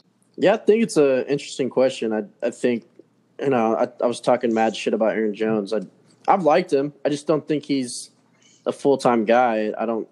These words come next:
think Damian is either, but, uh, to me, it just comes to the preference of the offense. I think the Chiefs' offense is better, so I'm gonna take the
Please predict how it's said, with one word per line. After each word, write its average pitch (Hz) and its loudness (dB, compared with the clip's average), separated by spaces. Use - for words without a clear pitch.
think 104 -6
Damian 104 -2
is 98 -4
either, 98 0
but, 92 -4
uh, 135 4
to 160 -4
me, 160 0
it 143 -4
just 139 -8
comes 135 -4
to 131 -4
the 117 -8
preference 120 -4
of 107 -6
the 107 -2
offense. 107 -4
I 107 -2
think 113 -4
the - -20
Chiefs' - -4
offense 104 -2
is 101 -10
better, 104 0
so 104 -2
I'm 104 -2
gonna 101 -6
take 104 -4
the 101 -2